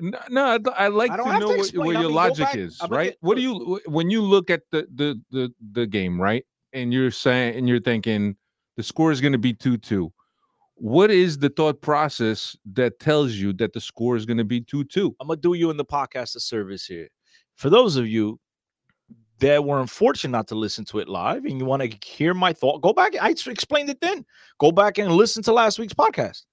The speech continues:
Speaker 2: I mean, you guys are all
Speaker 1: I don't remember.
Speaker 2: s-, you
Speaker 1: Can you
Speaker 2: guys are all
Speaker 1: explain it
Speaker 2: "You
Speaker 1: again?
Speaker 2: know, estão ali todos me-, cheios de merdinhas, que, que we're gonna play this great Manchester City, Bayern Munich-like team." Look, and,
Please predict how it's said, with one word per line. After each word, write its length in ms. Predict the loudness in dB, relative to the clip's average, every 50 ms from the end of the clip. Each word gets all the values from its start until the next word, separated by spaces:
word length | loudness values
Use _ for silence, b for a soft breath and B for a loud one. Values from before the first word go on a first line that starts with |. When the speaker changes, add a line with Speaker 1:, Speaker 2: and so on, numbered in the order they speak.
| _ _ _ _ _ _ _ _ _ _ _ _ _ _ _ _ -4
Speaker 2:
I 40 | -2
mean, 120 | -2 0
you 120 | 0 2 6
guys 260 | 6 6 6 6 4
are 100 | 6 6
all 120 | 6 6
Speaker 1:
I 40 | 6
don't 240 | 6 6 6 6 8
remember. 300 | 6 6 6 6 8 6
Speaker 2:
s-, 40 | 6
you 20 | 4 2
Speaker 1:
Can 100 | 2 2
you 60 | 4
Speaker 2:
guys 100 | 2 2
are 120 | 4 4 4
all 60 | 4 4
Speaker 1:
explain 140 | 2 2 2
it 120 | 2 2
Speaker 2:
"You 20 | 2
Speaker 1:
again? 240 | 2 4 4 4 4
Speaker 2:
know, 120 | 2 0
estão 220 | 0 0 2 2
ali 140 | 2 0 -2
todos 340 | -2 -2 -2 -2 -2 -4 -8
me-, 220 | -4 0 2 2 2 0 -4 -10 -10
cheios 300 | -8 -4 -2 -2 -2 -2
de 40 | -2
merdinhas, 640 | 4 4 4 6 6 4 2 2 0 0 0 -2 -2 -6 B B B B B B B B
que, 160 | 2 2 2
que 180 | 4 0 0 0
we're 220 | 2 2 2 4
gonna 200 | 4 4 2 2
play 360 | 0 0 0 0 2 2 2
this 200 | 4 2 0 0
great 360 | 0 0 2 4 4 2 2 0
Manchester 560 | 0 0 0 0 0 0 0 -2 -2 -6 -8
City, 260 | -8 -4 -4 -4 -4
Bayern 360 | 0 2 2 2 2 2 0 0
Munich-like 580 | -2 -2 -2 -2 -2 0 0 0 0 -2 _
team." 260 | -12 -14 -10 -10 -12 -12 B B B B B B
Look, 200 | 0 0 0 _ -10
and, 120 | -12 -12